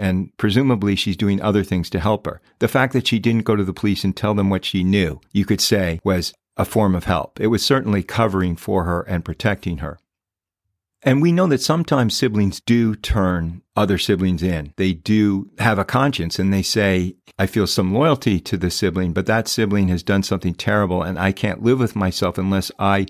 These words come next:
go to the police." And I'm thinking of two cases in particular. The Unabomber was turned in by his brother, who recognized some of the political screed, some of the political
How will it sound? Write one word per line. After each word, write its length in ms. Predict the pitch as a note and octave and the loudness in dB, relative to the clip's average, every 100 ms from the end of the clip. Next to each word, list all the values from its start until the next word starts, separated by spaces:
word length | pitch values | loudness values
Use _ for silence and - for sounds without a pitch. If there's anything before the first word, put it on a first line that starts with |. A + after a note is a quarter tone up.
| - | -4
go 160 | - G2 | 0 2
to 80 | F#2 | 2
the 100 | F#2 | -2
police." 440 | - F2+ C#2+ - _ _ - | 0 -2 -2 -12 _ _ -2
And 80 | |
I'm 100 | G#2+ | 0
thinking 300 | G#2+ D3 B2+ | 2 2 2
of 100 | G#2+ | 0
two 180 | - E3+ | 0 -2
cases 400 | D3 B2 G#2 F#2 | 0 -2 0 -4
in 100 | G#2 | -6
particular. 580 | F2+ F2 A2 G#2+ E2+ C#2+ - _ _ _ | -6 -2 -2 -2 -4 -6 -12 _ _ _
The 220 | - F#2+ C3+ | -2 2 2
Unabomber 560 | F3 A2 G#2+ G2+ F2 | 2 2 0 0 -2
was 220 | E2+ F#2 | -4 -6
turned 320 | - A2+ G#2 G2 | -4 0 2 2
in 180 | F2+ | 0
by 280 | E2 F#2+ F2 | -2 -2 -2
his 260 | E2+ F2+ - | -2 -4 -2
brother, 380 | G2+ F2 D2 E2 | -2 -2 -4 -6
who 140 | - | -2
recognized 840 | G2+ A2+ A2 G2+ G2 F#2 F2+ F2+ - _ | 2 2 0 0 0 0 0 -4 -8 _
some 300 | - - A2+ | -4 0 2
of 80 | G#2 | 2
the 320 | F#2+ F2+ E2+ - | 2 0 -4 -4
political 480 | C3+ C3 G#2+ G2+ | 0 2 2 0
screed, 840 | F2 - - G#2+ G2+ F#2 E2 - - | -2 -2 -2 0 2 0 -2 -10 -10
some 240 | - A#2+ | -2 0
of 80 | G#2+ | 2
the 80 | F#2+ | 0
political 680 | - A2+ G#2+ - G2 F2+ | 0 2 2 0 0 2